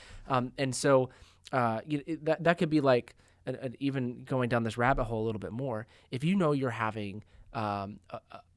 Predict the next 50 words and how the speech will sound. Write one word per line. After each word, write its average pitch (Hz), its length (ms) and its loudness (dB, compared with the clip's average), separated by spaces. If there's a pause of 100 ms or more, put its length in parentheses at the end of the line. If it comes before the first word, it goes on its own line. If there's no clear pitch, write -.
(260)
a 139 40 -6
bunch 131 240 -2
of 117 60 -8
friends 104 320 -4
over, 80 240 -14
a - 40 -20
bunch - 200 -8
of - 60 -12
people 104 260 -6
over, 71 300 -10
and 120 140 -4
you 127 80 0
know 123 180 2
that, 113 240 -6
that, 110 220 -6 (120)
you 123 100 -8
know, 104 100 -6
so-and-so 120 720 0
is 113 120 -6
gonna, 110 300 -4 (100)
you 131 120 -8
know, 101 260 -6 (300)
bring 107 200 -4
alcohol, 101 600 -6
whatever. 104 400 -6
They, 113 140 -2
they 120 200 -2
like 117 220 -2
to 117 60 -6
have 107 200 -4
a, 107 80 -8 (140)
a 120 80 -8
glass 107 320 0
of 107 100 -4
wine 101 240 -4
with 95 100 -8
their 95 100 -6
dinner, 87 320 -12
whatever, 131 360 2 (240)
right? 127 260 0 (180)
But 135 100 0
you 160 100 6
know 185 200 6
that 151 120 -2
someone 135 260 -2
else 131 160 -2
is 127 100 -12
coming 110 420 -4 (320)
is 113 180 -2
a, 107 100 -4